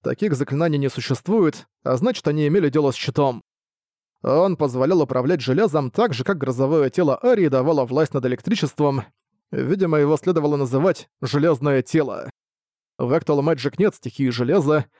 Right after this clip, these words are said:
но Юми вспомнила, что среди заклинаний Земли есть и такие, которые дают власть над металлом. Юма застыл в оцепенении, пытаясь переваривать происходящее.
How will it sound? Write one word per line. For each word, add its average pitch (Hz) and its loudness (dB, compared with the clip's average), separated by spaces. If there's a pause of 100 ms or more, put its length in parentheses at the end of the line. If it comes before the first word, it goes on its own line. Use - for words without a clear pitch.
(320)
но 202 2
Юми 226 2
вспомнила, 220 0
что - -4
среди 147 -2
заклинаний 151 0
Земли 160 0
есть 160 0
и - -16
такие, 156 0
которые 160 0
дают 151 2
власть 147 0
над 131 -2
металлом. 131 -2 (680)
Юма 135 0
застыл 131 -2
в 131 -2
оцепенении, 160 0 (180)
пытаясь 131 0
переваривать 131 0
происходящее. 131 -4